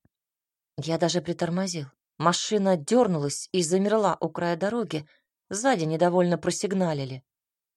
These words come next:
«Ты во что опять лезешь, придурок?» Я повернулся к нему. Тим сквасил невинное лицо. «Да езжай уже!»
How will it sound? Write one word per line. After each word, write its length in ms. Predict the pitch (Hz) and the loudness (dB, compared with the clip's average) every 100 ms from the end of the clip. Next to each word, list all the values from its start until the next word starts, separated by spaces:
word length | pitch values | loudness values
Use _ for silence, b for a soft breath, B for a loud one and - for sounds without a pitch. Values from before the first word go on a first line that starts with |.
| _ _ - | _ _ -12
«Ты 100 | 147 | -8
во 140 | 151 | -6
что 320 | - - 320 | -6 -4 -4
опять 380 | - 147 147 - | -4 -4 -4 -2
лезешь, 500 | 147 156 143 123 - | -2 -2 -2 -4 -8
придурок?» 720 | - 220 185 185 147 - - _ _ _ _ - | -6 -6 -2 -2 -4 -10 -16 _ _ _ _ -4
Я 100 | 151 | -2
повернулся 560 | 160 175 190 185 - 180 | 0 0 2 0 -2 -8
к 80 | |
нему. 300 | 185 185 143 - _ _ _ _ _ _ - | -4 -4 -6 -12 _ _ _ _ _ _ -10
Тим 240 | 262 311 | -4 -2
сквасил 540 | 294 - 185 220 - 202 | -4 0 2 2 0 0
невинное 480 | 180 165 190 180 175 | 0 2 2 2 0
лицо. 500 | 165 - - 151 127 | -2 -6 -6 -6 -6
«Да 200 | 123 233 | -4 -2
езжай 560 | 311 302 247 285 311 | 0 -2 0 2 4
уже!» 400 | 180 123 127 123 | 2 -2 -4 -8